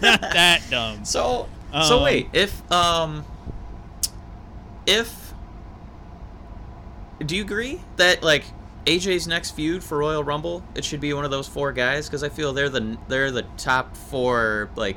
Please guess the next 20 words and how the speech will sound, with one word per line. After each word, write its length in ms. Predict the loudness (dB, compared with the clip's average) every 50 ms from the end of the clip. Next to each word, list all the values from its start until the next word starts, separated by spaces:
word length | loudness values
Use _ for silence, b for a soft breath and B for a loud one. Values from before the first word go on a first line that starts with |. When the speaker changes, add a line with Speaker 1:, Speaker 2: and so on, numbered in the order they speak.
| -6 -10 -8
Speaker 2:
real, 580 | -4 -2 0 0 0 2 0 0 -2 -2 -4 -8 -12 -10 -8
real 300 | -4 0 0 2 2 0
contenders, 840 | -2 -4 -4 0 0 0 0 0 -2 -4 -4 -4 -6 -8 -8 -10 -10 -8
you 80 | -4 -2
know, 120 | -2 -2
who 100 | -2 -2
should 240 | -4 -2 -2 -4 -2
be 80 | -4 -6
fighting 380 | -4 -2 -2 0 0 -2 -2
A 120 | -4 -4 -4
J, 280 | -4 -6 -8 -8 -8 -10 -8
one 140 | -6 -6 -4
of 60 | -4
those 160 | -4 -4 -6 -6
guys. 420 | -8 -8 -8 -8 -12 -12 -14 -14 -14 -14 -14 B B B B B B B B B B B B B B -14 -14 -14 -12 -8 -6
And 240 | -6 -4 -2 0 0
if 160 | 0 0 0
that's 280 | 0 0 0 0 -2
the 80 | -6 -6
case, 640 | -6 -4 -2 0 0 0 0 -2 -4 -6 -6 -8 -8